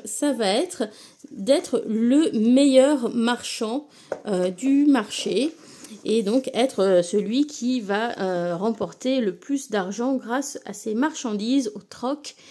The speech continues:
et, euh, aux affaires. Donc c'est un jeu qui est super sympa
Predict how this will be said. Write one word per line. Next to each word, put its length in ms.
et, 260
euh, 400
aux 220
affaires. 420
Donc 180
c'est 100
un 140
jeu 160
qui 140
est 40
super 360
sympa 420